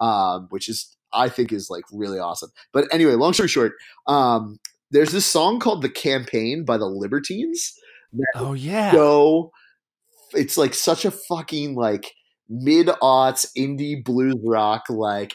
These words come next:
Speaker 1: anthem, and it is so good. <laughs>
Speaker 2: When is that playing? I, I've got it written down here, but I didn't write down when.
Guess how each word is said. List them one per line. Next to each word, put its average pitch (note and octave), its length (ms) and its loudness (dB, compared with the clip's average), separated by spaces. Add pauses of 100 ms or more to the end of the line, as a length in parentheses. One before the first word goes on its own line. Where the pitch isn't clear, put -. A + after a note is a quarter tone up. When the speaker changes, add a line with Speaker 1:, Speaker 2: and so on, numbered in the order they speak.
(120)
Speaker 1:
anthem, A2+ 560 -4 (180)
and A#2+ 420 -2 (120)
it A#2+ 140 0
is B2+ 260 0
so B2+ 680 2
good. A2+ 580 2 (240)
<laughs> E3+ 60 2 (480)
Speaker 2:
When E3+ 260 2
is C#4 120 -2
that C4+ 200 0
playing? B2 480 -2
I, C#3 180 6
I've C3 100 2
got E3+ 200 8
it G3 100 -2
written C3+ 380 -4
down A#2 260 0
here, C#3+ 160 -4
but A#2 140 -2
I - 20 -4
didn't B2+ 220 -8
write A#2+ 180 -4
down A2 340 -4
when. G#2 460 -4